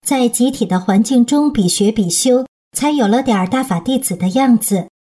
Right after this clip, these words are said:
不过只是外头的框架筑起，内心却还有着各种各样的人心，妒忌、争斗、骄傲，还有我最被胀大的执着，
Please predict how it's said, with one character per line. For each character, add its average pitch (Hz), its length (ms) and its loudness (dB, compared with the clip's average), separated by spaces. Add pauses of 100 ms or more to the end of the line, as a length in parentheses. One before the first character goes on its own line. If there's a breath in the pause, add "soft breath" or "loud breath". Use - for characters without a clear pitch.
(100)
不 208 180 0
过 220 260 0 (120)
只 233 100 0
是 277 200 -2
外 302 220 0
头 226 140 0
的 202 160 0
框 285 320 0
架 233 240 0
筑 220 180 2
起， 202 380 -4 (320)
内 269 220 4
心 269 340 0
却 269 160 -2
还 254 160 -2
有 226 220 0
着 240 200 2
各 277 280 -2
种 190 180 0
各 220 140 0
样 208 200 4
的 196 120 0
人 185 200 2
心， 233 360 2 (420)
妒 269 240 2
忌、 208 420 -4
争 294 280 2
斗、 240 340 0
骄 269 220 0
傲， 254 460 -2
还 254 160 -2
有 302 200 2
我 196 240 0
最 285 240 -2
被 226 220 2
胀 247 320 2
大 220 180 2
的 185 140 -2
执 202 200 0
着， 196 360 0